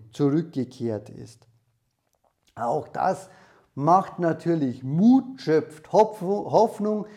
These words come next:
nach den vielen negativen Nachrichten bei Siemens Energy. Die chinesischen Festlandbörsen und ebenso die Börse in Hongkong hat übrigens, wem's noch nicht aufgefallen ist, die letzte Zeit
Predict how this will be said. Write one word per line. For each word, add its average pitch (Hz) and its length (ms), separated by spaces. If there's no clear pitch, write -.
nach 156 300
den 127 260
vielen 170 560
negativen 135 760
Nachrichten 135 800
bei 117 120
Siemens 117 540
Energy. 156 560
Die 240 200
chinesischen 220 720
Festlandbörsen 202 1400
und 180 380
ebenso 180 520
die 165 160
Börse 160 400
in 147 280
Hongkong 196 560
hat 170 180
übrigens, 190 640
wem's 165 240
noch 156 120
nicht 147 280
aufgefallen 185 640
ist, 220 300
die 147 100
letzte 135 640
Zeit 151 400